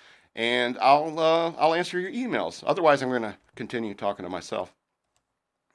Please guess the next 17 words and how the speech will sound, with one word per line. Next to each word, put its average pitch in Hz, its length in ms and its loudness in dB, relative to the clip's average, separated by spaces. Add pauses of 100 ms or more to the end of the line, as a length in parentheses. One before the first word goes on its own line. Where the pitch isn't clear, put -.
(1800)
So, 185 340 4
are 165 80 4
you 165 140 -2
ready 175 200 2
to 131 60 -2
get 135 140 2
back 113 220 2
to 107 80 -14
work? 104 360 -8 (1300)
You 147 80 -8
got 160 200 2
jobs 143 380 10
that 123 120 2
need 139 240 2
to 127 60 -10
be 131 180 -4
done? 127 500 0